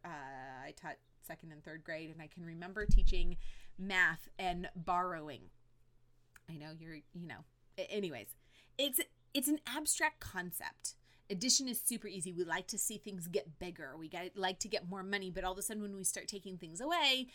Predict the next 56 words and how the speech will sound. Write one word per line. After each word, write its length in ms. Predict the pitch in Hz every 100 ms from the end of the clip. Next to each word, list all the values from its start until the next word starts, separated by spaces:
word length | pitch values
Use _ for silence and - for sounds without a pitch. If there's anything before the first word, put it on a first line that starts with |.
| - - -
it's 180 | 262 - -
abstract. 640 | 190 208 - 180 165 -
And 80 | 175
when 120 | 185
you 80 | 190
start 300 | 170 214 -
teaching 400 | - 220 - 180 - - -
borrowing 920 | 165 196 190 196 202 202 185 175 170
and 180 | 160 -
carrying 800 | - 180 196 196 180 170 170 170
and 100 | 160
all 440 | 175 214 202 196
that 220 | 180 - -
kind 200 | 175 175
of 80 | 160
stuff, 320 | - 143 - -
oh 120 | 208
my 160 | 175 156
goodness, 300 | 180 165 -
these 160 | 160
poor 220 | - -
little 160 | 190 170
kids, 300 | - 185 175
you 80 | 165
look 240 | 175 190
out 200 | 185 190
in, 200 | 190 170 -
into 220 | - 180 -
the 80 | -
classroom 520 | - 170 170 180 165
and 140 | 170
they've 160 | 165 160
got, 220 | 170 -
like, 140 | 175
these 180 | 170 180
bewildered 760 | 156 185 185 180 190 185 180 170 -
eyes 360 | 165 170 175
of, 140 | 170 160
like, 180 | 156 165
"What 360 | 175 175 175 -
in 100 | 208
the 80 | 196
world 460 | 165 190 208 214
are 40 | 196
you 300 | 165 175 170
doing 380 | - 254 311 285
to 100 | 285
me? 180 | 226 202
I 60 | 220
thought 200 | - 170
we 100 | 196
were 120 | 185
on 120 | 180
the 80 | 175
same 300 | 175 165 180 -
team. 360 | 370 415 381